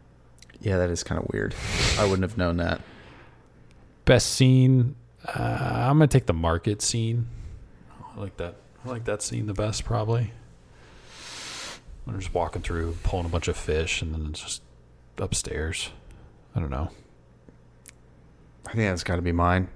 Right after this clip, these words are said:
Speaker 1: Yeah.
Speaker 2: I don't have a quote.
Speaker 1: Just the thing, just the lady shitting on Chinese tourists, I thought was funny. But
Speaker 2: no guest host. Food you'd wanna try. I,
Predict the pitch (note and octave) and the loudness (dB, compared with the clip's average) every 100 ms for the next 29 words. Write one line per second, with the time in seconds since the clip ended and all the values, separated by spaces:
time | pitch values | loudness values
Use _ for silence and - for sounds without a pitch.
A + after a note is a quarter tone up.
0 | - G2+ G#2 G2 - - - - - - | 0 4 4 2 -2 -20 -20 -20 -20 -20
1 | - - - - - - - - - - | -20 -20 -20 -20 -20 -20 -20 -20 -2 6
2 | G#2 G2 - - G2+ F#2+ - - - - | 6 6 4 6 6 6 2 -8 -20 -20
3 | - - - - - - - - - - | -20 -20 -20 -20 -20 -20 -20 -20 -20 2
4 | D#3+ - - G2 - D#2+ - D2+ - - | 2 2 2 2 2 -4 -2 -2 -2 -4
5 | - - - - - - - - F2+ - | -2 -2 -2 -2 -2 -2 -4 -2 -2 -2
6 | - - D2+ - - - - - - - | -2 -2 -2 -2 -2 -2 -2 -4 -10 -20
7 | - - - - - - - - - - | -20 -20 -20 -20 -20 -20 -20 -20 -18 -8
8 | - - - - - - - - - - | -6 -6 -14 -20 -20 -20 -20 -20 -20 -20
9 | - - D#3 D3+ D3 - D3 C#3+ C3 - | -20 -2 4 8 8 8 8 10 8 4
10 | - - - D3+ D#3 D#3 D3+ C3 - - | -6 0 8 8 10 8 8 8 4 2
11 | A#2+ A2 A#2 C3 C#3+ C3+ - - - - | 6 6 6 4 0 -4 -10 -20 -20 -20
12 | - - - - - - - - - - | -20 -20 -20 -20 -20 -20 -20 -20 -20 -20
13 | - - - - - - E3 | -20 -20 -20 -20 -6 2 2